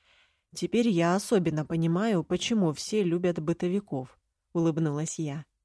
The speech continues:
Хлоя тоже расцвела, словно ей цветочек подарили. "Ну, собирайся, я тебя жду через десять минут в пролете лестницы. Пойдем вместе в столовую,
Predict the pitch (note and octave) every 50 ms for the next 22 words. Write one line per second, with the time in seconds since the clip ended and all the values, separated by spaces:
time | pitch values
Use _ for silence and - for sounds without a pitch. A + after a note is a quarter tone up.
0 | _ _ _ _ - - - - - _ - - A3+ C#4+ E4 D4+ A#3 - A3+ A3
1 | G3+ G3 F3 F3 E3+ - - E3 E3 E3+ F3+ G#3+ C4+ C#4 - A#3 A3+ A3+ G#3 F#3+
2 | F3+ E3+ F3+ G3 G#3+ - - A3+ A#3+ _ F#3+ D3+ - - - - - C3+ C#3+ D#3
3 | D#3 D3 D3 C#3 C3+ C3+ D3+ D#3 _ _ _ _ _ _ _ _ _ - _ _
4 | - C4+ C#4 C4 - - C4 A#3+ D#4 D4+ B3+ G3 E3+ E3 - - F3+ F#3 G#3 G#3+
5 | - B3 G3+ A3 A3 A3+ A3 A3 C#4 C#4+ - B3+ G#3 G#3 G3 F3 G#3+ A3+ G#3 A3
6 | G3 - G#3+ G#3 G#3+ C4 C#4+ - - - G#3+ G3 F3 F3 G#3+ - - A#3+ G3 F3
7 | E3+ - - E3+ F3 - - E3+ F3 F3+ _ _ _ _ _ _ _ _ - _
8 | G#3 G#3 G#3 D4+ D#4 D#4+ D4 B3 A3 A3 - G3 - - - G3+ F#3 E3+ E3+ D#3+
9 | D3+ D#3+ D#3 E3 F3+